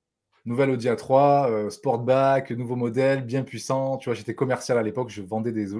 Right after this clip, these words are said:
des solutions informatiques. Je suis dans un col de montagne et je, et je suis derrière un camion de charpentier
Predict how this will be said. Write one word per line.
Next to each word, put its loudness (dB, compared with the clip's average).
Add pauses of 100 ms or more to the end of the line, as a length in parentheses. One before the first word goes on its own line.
(100)
des -10
solutions -8
informatiques. -8 (600)
Je -18
suis -12
dans 4
un 0
col 4
de 4
montagne 0 (140)
et -6
je, -4 (400)
et -12
je -8
suis -10
derrière 6
un 2
camion 2
de -6
charpentier -4